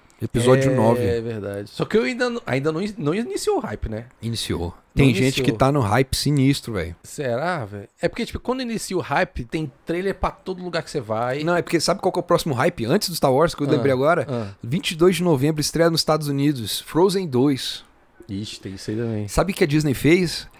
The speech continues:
Speaker 2: Ah.
Speaker 1: Elas lançaram um podcast pra mostrar os bastidores de produção do Frozen dois.
Speaker 2: Aí chama a galera que tá fazendo o filme.
Speaker 1: É o nível de hype de Frozen dois, velho.
Speaker 2: <laughs> Mas Frozen foi um sucesso que não esperava, né, eu acho.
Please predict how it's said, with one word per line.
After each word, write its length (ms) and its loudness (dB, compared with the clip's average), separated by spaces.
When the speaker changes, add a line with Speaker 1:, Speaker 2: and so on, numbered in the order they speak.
Speaker 2:
Ah. 160 -4
Speaker 1:
Elas 260 2
lançaram 420 2
um 40 0
podcast 840 2
pra 160 2
mostrar 400 0
os 160 2
bastidores 640 2
de 80 -2
produção 400 0
do 60 -4
Frozen 340 2
dois. 540 0
Speaker 2:
Aí 140 -2
chama 280 -2
a 20 2
galera 320 0
que 60 -8
tá 120 -2
fazendo 240 -4
o 40 -8
filme. 440 -8
Speaker 1:
É 60 6
o 120 6
nível 400 4
de 120 -2
hype 260 0
de 60 -2
Frozen 300 2
dois, 280 0
velho. 200 -6
Speaker 2:
<laughs> 280 -14
Mas 160 -2
Frozen 320 2
foi 140 -4
um 40 -2
sucesso 520 -4
que 160 -10
não 100 -6
esperava, 440 -4
né, 120 -4
eu 100 -2
acho. 320 -6